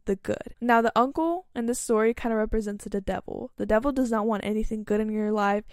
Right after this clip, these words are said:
He wants to put all these lies in your thoughts, and he wants to tempt you to take the wrong path. Hogwarts, or Dumbledore, which is kinda like the principal of the school, is, like, the representation of Jesus. And Harry Potter is us. So when the uncle got rid of the invitation, Hogwarts knew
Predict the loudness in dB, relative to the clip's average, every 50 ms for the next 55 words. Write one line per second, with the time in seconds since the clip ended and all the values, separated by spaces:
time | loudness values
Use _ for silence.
0 | -20 -14 -8 -2 0 0 0 0 -2 -2 0 0 0 0 2 2 2 2 2 -2
1 | -4 -4 -4 -4 -2 0 2 2 2 4 2 2 0 -2 -6 -12 -14 -12 -8 -6
2 | -4 -4 -6 -8 -6 _ 2 4 6 6 6 6 4 2 -2 -4 -2 0 0 0
3 | -2 -4 -6 -4 -4 -4 -2 -4 -4 -4 -2 0 0 0 0 0 0 -2 -4 -6
4 | -6 -4 -4 -4 -4 -4 -6 -6 -8 -8 -8 -6 -6 -6 -6 -6 _ -20 _ -4
5 | 0 2 2 2 2 0 0 0 0 -2 -4 -4 -2 0 0 2 0 0 0 0
6 | -2 0 -2 -2 -2 -2 -2 -2 -2 -4 -4 -2 -2 -2 -2 -2 -6 -6 -6 -4
7 | -4 -4 -4 -4 -6 -2 0 0 0 0 -4 -6 -6 -6 -4 -6 -8 -10 -12 -10
8 | -6 -4 -4 -4 -4 -6 -8 _ -12 -6 -2 -2 -2 -2 -2 -2 -4 -4 -2 -2
9 | 2 2 2 4 2 2 0 0 -4 -4 -6 -6 -6 -8 -10 -10 -10 -12 -12 -12
10 | -14 -14 -12 -14 -14 -14 -14 -16 -20 -20 _ _ -6 -6 -4 -4 -2 -2 -2 -2
11 | -2 -4 -4 -4 -4 -2 -2 -4 -4 -6 -8 _ -6 -2 0 0 0 0 -2 -4
12 | -4 -6 -10 -18 _ -4 -2 -2 0 -2 -2 -2 -2 -2 -2 0 0 2 2 2
13 | 2 2 2 0 -2 -4 -6 -6 -6 -6 -8 -10 -8 -8 -10 -10 -10 -14 -16 -16
14 | -16 -18 -4 0 0 0 2 0 0 -2 -2 -2 -4 -8 -12 -12 -12 -14 -16 -18
15 | -20